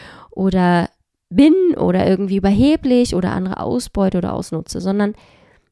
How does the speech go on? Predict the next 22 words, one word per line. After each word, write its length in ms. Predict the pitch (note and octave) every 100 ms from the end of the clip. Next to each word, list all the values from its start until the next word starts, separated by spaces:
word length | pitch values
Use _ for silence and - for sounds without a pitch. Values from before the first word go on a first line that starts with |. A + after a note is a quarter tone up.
| _
dass 160 | B3 A#3+
das 200 | C#4 -
wirklich 360 | C#4+ G4 -
einfach 280 | C4 C#4 C#4+
okay 400 | C4 - E4+ E4+
ist 140 | G#3
und 80 | G#3
dass 160 | G3+ G#3
ich 140 | G#3+
dabei 280 | A3+ A#3 B3
wunderbar 460 | E4+ G#4 D#4+ C4 B3
sein 240 | G3 F3+
darf 220 | F3+ -
und 120 | G#3
viel 140 | - C4+
Gutes 300 | C#4 C4+ A3+
dabei 240 | F#3+ F#3
tun 240 | - F#3+ F#3
darf 200 | F#3+ -
und 120 | G#3+
dass 180 | A3 -
es, 140 | -